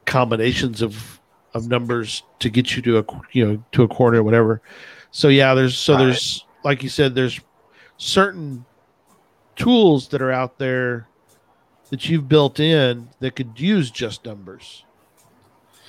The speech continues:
Speaker 2: Yeah, definitely. Well, and you can type numbers at the top,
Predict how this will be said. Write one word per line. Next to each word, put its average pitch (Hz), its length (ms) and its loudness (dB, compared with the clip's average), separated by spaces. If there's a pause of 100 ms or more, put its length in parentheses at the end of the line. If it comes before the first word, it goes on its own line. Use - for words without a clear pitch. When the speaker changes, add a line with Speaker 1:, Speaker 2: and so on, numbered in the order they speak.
(460)
Speaker 2:
Yeah, 117 380 -2
definitely. 131 340 0
Well, 160 180 8
and 156 120 2
you 180 80 2
can 104 200 -4
type 117 220 -2
numbers 107 300 0
at 98 120 -6
the 95 60 -10
top, 107 440 -2